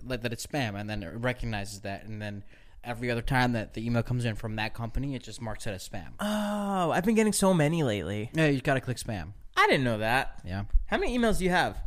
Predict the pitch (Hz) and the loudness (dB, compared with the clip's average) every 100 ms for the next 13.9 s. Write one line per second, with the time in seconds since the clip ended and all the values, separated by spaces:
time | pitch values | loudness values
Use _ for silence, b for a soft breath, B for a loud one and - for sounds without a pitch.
0 | - - 180 180 196 175 165 147 - 135 | 4 8 8 8 6 6 6 4 6 4
1 | 135 131 131 135 120 117 123 123 110 107 | 4 2 2 0 -2 0 2 2 0 -2
2 | 110 - - - - - - - - - | -4 -10 -14 -8 -8 -8 -20 -16 -6 -2
3 | B B B B - 127 156 196 208 - | B B B B 0 2 2 0 0 8
4 | 170 147 127 - - - b b b b | 10 10 8 2 -10 -12 b b b b
5 | - 156 170 175 160 - - - 170 - | -2 2 2 0 -6 -10 -10 -4 -4 0
6 | 226 233 202 175 160 131 - - - - | 0 0 2 2 2 0 -2 -8 -16 -20
7 | - - 139 123 143 - 190 190 196 226 | -12 -4 2 4 4 0 -2 -2 -2 -4
8 | - - 170 190 180 143 120 180 - 113 | -6 6 10 12 10 8 10 12 12 8
9 | - 143 - 143 123 - 139 143 160 151 | 2 0 2 0 -2 -2 0 2 2 4
10 | 165 196 202 233 262 254 - - - 202 | 2 2 0 2 2 0 -6 -6 4 8
11 | 214 196 170 208 180 95 - - - - | 10 10 8 6 6 6 2 -6 -6 -12
12 | 190 - 196 202 196 190 185 160 160 151 | -8 2 6 8 8 8 8 6 6 4
13 | 147 156 143 135 131 127 120 104 - | 4 4 2 2 2 0 0 -2 -6